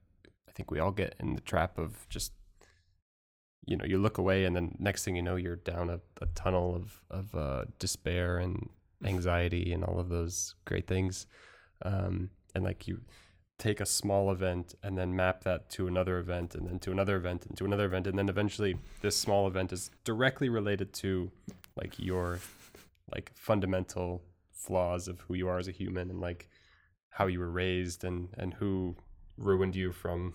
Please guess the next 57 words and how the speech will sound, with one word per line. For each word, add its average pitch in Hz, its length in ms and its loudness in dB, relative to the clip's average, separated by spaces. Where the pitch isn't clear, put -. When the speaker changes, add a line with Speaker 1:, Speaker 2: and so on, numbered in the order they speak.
Speaker 1:
<laughs> - 100 -16
childhood. 104 640 2
Speaker 2:
Yeah, 127 420 8
Speaker 1:
<laughs> 127 80 2
Those 127 160 8
kind 131 140 12
of 120 80 8
Speaker 2:
absolutely. 123 60 10
Speaker 1:
things. 117 140 8
Like, - 360 4
no, 143 140 2
but 117 120 4
this 117 180 -2
is 117 80 -2
just, 131 240 2
it 131 40 0
was 123 120 2
just 139 120 -4
a 120 40 4
piece 139 200 2
of 104 100 2
feedback 117 500 4
I - 100 0
gave 117 200 2
it. 113 60 0
Like, - 160 0
it 123 40 0
wasn't 123 260 6
a, 101 100 4
Speaker 2:
Yeah. 104 140 2
Speaker 1:
it 101 60 0
wasn't 117 240 6
a 104 40 6
thing, 113 240 8
but, 98 140 2
like, 95 160 0
it's 104 120 -4
very 123 240 8
easy. 110 360 6
Like, 90 320 -2
I 95 60 0
don't 92 80 2
know, 87 200 0
certain 95 320 2
minds 92 280 4
probably, 98 340 0
but, - 200 -4
like, - 300 -2
it's - 160 -16
very 113 160 8
easy 101 200 2
to - 60 0
map 92 300 0
those - 180 -4
things 58 260 -4
directly - 460 -4
to, - 380 -6